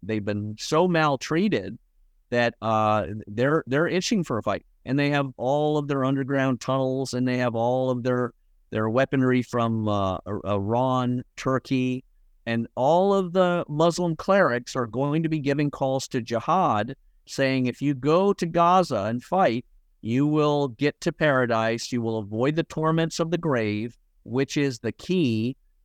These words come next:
to, uh, recruiting a lot of these, uh, uh, hopeless young Muslim men into becoming suicide bombers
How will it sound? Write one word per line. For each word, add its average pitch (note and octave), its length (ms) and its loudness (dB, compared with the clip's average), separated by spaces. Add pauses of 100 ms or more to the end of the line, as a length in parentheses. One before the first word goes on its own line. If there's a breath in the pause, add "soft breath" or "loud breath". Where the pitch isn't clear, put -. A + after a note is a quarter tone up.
to, A#2+ 500 2
uh, G#2+ 180 2
recruiting A#2+ 640 2
a A2 40 2
lot A#2 200 4
of C#3 80 0
these, A#2+ 340 -2
uh, G2+ 540 2
uh, G2 260 0
hopeless B2+ 500 0
young A2 240 2
Muslim A2 420 2
men A#2+ 240 2
into G2+ 160 -2
becoming G#2 400 0
suicide G#2+ 480 0
bombers F#2 440 -4